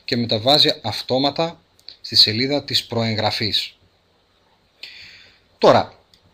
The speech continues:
κατά την πρώτη διαδικασία, η δουλειά μας είναι να στέλνουμε email. Δηλαδή, από τη στιγμή που θα μπει κάποιος στην πρώτη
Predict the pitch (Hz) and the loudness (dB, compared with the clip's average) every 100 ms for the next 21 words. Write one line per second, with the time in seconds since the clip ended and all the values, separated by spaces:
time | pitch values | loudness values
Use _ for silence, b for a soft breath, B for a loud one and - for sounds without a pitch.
0 | _ _ _ _ _ _ - 120 113 110 | _ _ _ _ _ _ -6 -4 -2 0
1 | 202 202 185 160 113 110 - 110 117 156 | 0 0 2 2 0 0 2 2 -2 -6
2 | - - 120 110 120 156 175 143 185 - | -8 -6 -6 -2 0 4 4 2 2 0
3 | - - _ - 160 170 160 - 160 160 | -4 -8 _ -6 -4 -2 0 0 0 0
4 | 165 147 131 117 95 82 _ _ - 110 | 0 0 0 0 -4 -8 _ _ -16 -6
5 | 113 131 127 113 - 120 131 117 107 127 | -4 -2 -2 -2 -4 -4 -4 -6 -4 -2
6 | 127 123 - 98 - - - - - 95 | 0 0 -2 -8 -6 -8 -12 -18 -14 -6
7 | 110 131 - 101 90 | 2 2 2 -6 -8